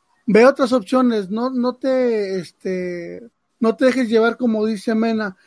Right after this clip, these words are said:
con la emoción de la compra. Ve más opciones. No pierdes nada, no sé cuánto sea tu plan en el que estés pagando, pero pues igual y a lo mejor, mm, no te sale tan,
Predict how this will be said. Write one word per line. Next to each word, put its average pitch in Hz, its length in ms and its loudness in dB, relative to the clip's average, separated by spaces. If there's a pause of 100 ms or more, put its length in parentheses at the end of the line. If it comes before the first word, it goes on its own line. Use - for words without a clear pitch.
(280)
con 196 160 4
la 202 100 8
emoción 196 420 4
de 220 60 4
la 214 120 2
compra. 208 460 -2 (420)
Ve 208 160 4
más 240 220 4
opciones. 233 600 0 (1300)
No 233 200 6
pierdes 262 340 4
nada, 262 320 4
no 247 160 2
sé 254 240 -4
cuánto 247 420 -2
sea 208 760 0
tu 190 140 -10
plan 254 380 2 (100)
en 262 120 -4
el 202 180 -4
que - 80 -4
estés 190 260 -8
pagando, 254 560 0 (480)
pero 202 220 4
pues 185 180 -6
igual 220 300 4
y 254 40 6
a 247 60 6
lo 226 100 4
mejor, 214 680 0 (640)
mm, 208 580 0
no 226 140 0
te 226 140 -4
sale 240 300 0
tan, 185 420 -6